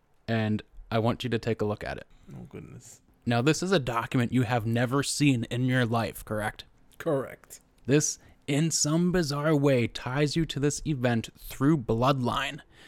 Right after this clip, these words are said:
Speaker 1: So please, read aloud this document so Angelus von Zarovich can tell us, in his own words, what we need. We will know if the vampire hunting bloodline held strong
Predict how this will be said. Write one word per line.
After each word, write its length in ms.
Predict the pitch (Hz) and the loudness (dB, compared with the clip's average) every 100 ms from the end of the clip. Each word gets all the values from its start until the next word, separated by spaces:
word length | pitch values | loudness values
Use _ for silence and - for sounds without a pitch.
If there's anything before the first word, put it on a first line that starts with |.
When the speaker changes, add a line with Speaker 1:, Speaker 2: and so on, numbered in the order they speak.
| - | -10
Speaker 1:
So 140 | - 113 | -4 0
please, 360 | 127 113 98 - | 2 0 -2 -6
read 360 | 107 127 156 | -2 2 2
aloud 480 | - 170 151 143 139 | 0 0 2 0 2
this 180 | 156 - | 0 0
document 540 | - 139 139 - 113 | 0 2 0 -2 -2
so 160 | - 123 | 0 -2
Angelus 540 | 120 117 117 127 135 - | 0 -2 0 0 -2 -4
von 240 | 131 123 | -2 -2
Zarovich 580 | 113 117 127 120 120 - | -2 -2 -2 -2 -6 -8
can 180 | 120 113 | -6 -8
tell 420 | - 139 139 - | -6 -2 -2 0
us, 400 | 127 113 - - - - | -2 -2 -4 -10 -16 -6
in 160 | 147 151 | -2 0
his 260 | 143 175 - | 2 0 0
own 260 | 202 156 151 | 0 2 2
words, 460 | 147 135 123 110 - - - | 2 2 0 -2 -10 -16 -8
what 200 | 113 127 | -2 -2
we 200 | 135 139 | 4 4
need. 420 | 135 135 98 60 - - | 6 4 0 -4 -12 -2
We 120 | 131 | 2
will 140 | 135 | 4
know 260 | 135 139 135 | 6 4 4
if 220 | 123 - | 2 -2
the 100 | 127 | -2
vampire 480 | 117 131 - 143 147 | 0 0 0 -2 -2
hunting 400 | 135 131 139 123 | 0 0 2 2
bloodline 640 | 120 120 131 123 120 120 | 2 4 2 0 0 -2
held 500 | - - - 135 127 | -4 -6 0 2 0
strong 640 | - - 139 131 120 113 | -4 -2 -2 0 0 -2